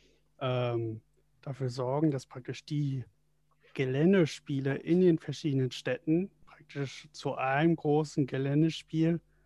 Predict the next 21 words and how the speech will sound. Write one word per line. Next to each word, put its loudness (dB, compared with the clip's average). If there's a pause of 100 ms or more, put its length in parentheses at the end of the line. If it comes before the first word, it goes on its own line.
(520)
ähm, 2 (880)
zusammengefügt 0
werden 2
kann 2 (1160)
und 2
so 2 (200)
praktisch -2
zwischen -2
verschiedenen 2
Städten 0
eine 4
gewisse -4
Kommunikation 0
stattfindet. -6 (1500)
Was -20
dann 6
natürlich 2
schwierig 0
ist 0
mit, 4 (140)
äh, 2